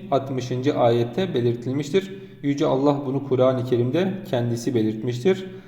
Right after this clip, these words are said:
Bunlar birincisi fakirlere, ikincisi kölelere, üçüncüsü düşkünlere, dördüncüsü borçlulara, beşincisi yolda kalmışlara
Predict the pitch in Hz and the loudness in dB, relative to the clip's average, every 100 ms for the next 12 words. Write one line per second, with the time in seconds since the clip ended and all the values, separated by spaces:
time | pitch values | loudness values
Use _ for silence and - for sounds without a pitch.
0 | - - 139 143 170 180 - 139 139 135 | -20 -2 2 4 6 4 0 -2 0 0
1 | 131 127 147 185 180 - - - 131 - | -4 -4 0 0 -2 -8 -16 0 2 4
2 | - 123 123 139 165 180 - - - - | 2 4 4 4 2 0 -8 -14 -16 -10
3 | 139 147 135 131 123 147 180 180 - - | -6 -4 -4 -4 -4 -2 0 -2 -10 -4
4 | - 131 127 123 127 175 - - - - | 2 4 4 4 6 4 0 -6 -14 -16
5 | - - 139 - 135 131 127 123 156 175 | -20 -10 -8 -4 -4 -2 -4 -2 0 0
6 | 175 - 127 127 - - 127 123 123 147 | -2 -8 -6 -6 -6 -6 -4 0 2 4
7 | 180 190 - - - - 131 131 127 127 | 2 -2 -10 -16 -18 -2 2 4 4 0
8 | 127 127 175 180 185 175 131 127 123 - | 0 -2 0 -2 -2 -4 2 2 2 -2
9 | 123 123 160 196 - - - - - 131 | 2 4 4 2 -4 -12 -16 -20 -8 0
10 | 131 139 131 127 123 170 180 180 - - | 0 0 -6 -6 -2 0 0 -4 -12 -10
11 | 127 127 123 131 151 143 120 120 120 - | 0 4 4 4 2 4 0 2 0 2
12 | 127 175 233 | 4 4 0